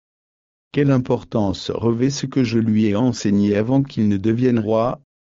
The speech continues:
Il doit s'en faire une copie dans un livre, à partir de ce qui se trouve devant les prêtres et les Lévites, et ce livre sera avec lui,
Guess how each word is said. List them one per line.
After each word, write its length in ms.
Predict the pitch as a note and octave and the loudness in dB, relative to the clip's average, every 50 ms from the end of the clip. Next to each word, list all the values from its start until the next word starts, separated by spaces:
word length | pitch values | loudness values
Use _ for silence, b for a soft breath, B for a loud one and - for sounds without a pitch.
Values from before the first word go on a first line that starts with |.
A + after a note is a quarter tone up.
| _ _ _ _ _ _ _ _ _ _ _ - | _ _ _ _ _ _ _ _ _ _ _ -4
Il 220 | - G#2+ G#2+ G#2 G#2 | -2 0 0 0 0
doit 200 | A2+ A2+ A2+ G#2+ | 0 0 0 0
s'en 260 | - - C3+ C3 A#2+ | 0 -2 -2 -2 -2
faire 260 | - - B2+ B2 A#2+ | -2 -2 0 0 2
une 200 | A#2 A2+ G#2+ F#2 | 2 2 2 0
copie 400 | - G#2+ G2+ G2+ - - A2+ B2 | 0 -4 -4 -4 -4 -6 -4 -2
dans 300 | B2 G#2+ G#2 G2 E2+ G2+ | -2 -2 -2 -2 -2 -2
un 100 | G2 G2+ | -2 -2
livre, 520 | F#2+ F2 E2 E2 E2+ E2+ G2 G#2 A#2+ C3+ C#3 B B B _ _ _ _ - | -2 -2 -2 -2 -2 -2 -2 -2 -2 -4 -4 B B B _ _ _ _ -6
à 120 | A#2+ A2+ | -6 -6
partir 460 | G#2 - A#2+ A2+ G2 - - E3 D#3+ | -4 -4 -6 -6 -6 -6 -2 -2 0
de 120 | D3+ C#3+ A#2+ | 0 0 -2
ce 180 | - - - | -2 -2 -4
qui 200 | A#2 - - A#2 | -4 -4 -4 -6
se 120 | A2 - A#2 | -4 -4 -4
trouve 580 | - - - - A#2 B2 C#3 C#3 C#3 D3 - | -6 -6 -6 -2 0 0 0 2 0 -2 -2
devant 320 | - A#2+ C3+ B2+ B2 B2+ B2 | -2 -2 -2 -2 0 0 2
les 140 | B2 B2 B2 | 2 2 0
prêtres 420 | A#2+ - A2 A2+ C3 C#3 C#3 C#3 | -2 -2 -2 -2 0 -2 0 0
et 100 | C#3+ C3 | 0 0
les 160 | A#2+ A2+ A2 | 2 2 0
Lévites, 520 | G2 G2+ G2+ G2+ G2+ G#2+ A2+ - - - - - - _ _ _ _ - | 2 0 -2 -2 -2 -4 -4 -4 -4 -8 -8 -8 -8 _ _ _ _ -4
et 80 | - A#2+ | -4 -2
ce 180 | A#2 - B2 | -2 -2 -2
livre 420 | A#2+ G#2+ G#2+ A#2+ C#3 C3 C3 B2+ A2 | -2 0 2 2 0 0 0 -2 -4
sera 320 | - - - G#2+ F#2+ F#2+ | -6 -2 -2 -2 0 0
avec 360 | G2 G2 F#2+ F#2+ F2 - - | -2 -2 -2 -4 -6 -8 -12
lui, 340 | - - D#2+ D#2+ F2 C#3 C#3 | -8 -6 -4 -4 -4 -6 -8